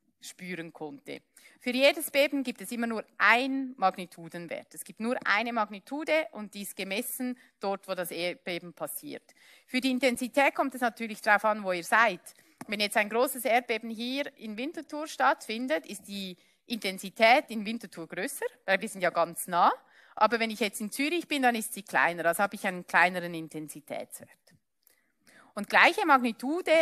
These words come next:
heißt auch nicht immer gleiche Auswirkungen. Wir haben hier ein Beispiel, beides mal ähnliche Magnitude, sechs Komma zwei und sechs Komma eins.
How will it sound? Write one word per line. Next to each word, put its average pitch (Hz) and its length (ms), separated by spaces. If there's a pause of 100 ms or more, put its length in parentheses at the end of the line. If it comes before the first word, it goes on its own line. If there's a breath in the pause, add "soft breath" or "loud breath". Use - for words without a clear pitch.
(120)
heißt 214 240
auch - 160
nicht 214 160
immer 202 180
gleiche 175 460
Auswirkungen. 311 600
Wir 240 140
haben 220 200
hier 262 180
ein 262 120
Beispiel, 311 640 (400 soft breath)
beides 262 400
mal 262 320 (260)
ähnliche 262 380
Magnitude, 226 600
sechs 233 280
Komma 185 440
zwei 254 440
und 202 180
sechs 196 260
Komma 170 240
eins. 320 520